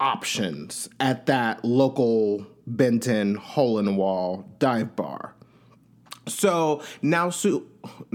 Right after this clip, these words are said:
Suann, Luann and <laughs> Sonja are, uh, outside trying to visualize their happy hour that they're gonna put on for the town. And they're on this, you know, patch of grass by the road, and they get a call from the public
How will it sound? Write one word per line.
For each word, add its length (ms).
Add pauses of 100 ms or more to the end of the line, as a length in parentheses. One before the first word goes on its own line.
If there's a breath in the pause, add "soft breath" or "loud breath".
(140)
Suann, 800 (220 loud breath)
Luann 480
and 200
<laughs> 720
Sonja 560
are, 440
uh, 260
outside 560 (280 loud breath)
trying 300
to 100
visualize 760
their 120
happy 540
hour 260
that 240
they're 80
gonna 160
put 220
on 220
for 120
the 120
town. 440 (320 loud breath)
And 220
they're 100
on 320
this, 300
you 100
know, 180
patch 340
of 60
grass 380
by 160
the 100
road, 460
and 240
they 100
get 380
a 260
call 420
from 200
the 80
public 540